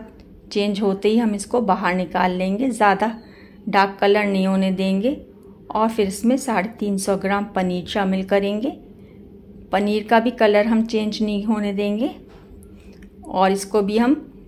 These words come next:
काजू के साथ एक प्लेट में निकाल लेंगे। काजू पनीर हमारा फ्राई हो गया है। अब हम इसी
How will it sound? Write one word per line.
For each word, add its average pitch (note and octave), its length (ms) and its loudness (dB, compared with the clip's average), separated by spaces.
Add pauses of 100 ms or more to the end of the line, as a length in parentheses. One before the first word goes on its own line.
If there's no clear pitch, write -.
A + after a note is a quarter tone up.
(120)
काजू F#3 320 2
के G3 160 -2
साथ A3 320 0
एक G3 200 0
प्लेट F#3+ 320 -4
में C4+ 100 0 (600)
निकाल F#3 420 0
लेंगे। F3 380 -4 (1600)
काजू F#3 320 2
पनीर G#3 360 -2
हमारा G3 440 0 (640)
फ्राई G3 240 4
हो F#3+ 200 -2
गया G3 220 2
है। C4 120 0 (920)
अब A3+ 140 6
हम A#3+ 420 0
इसी B3 320 0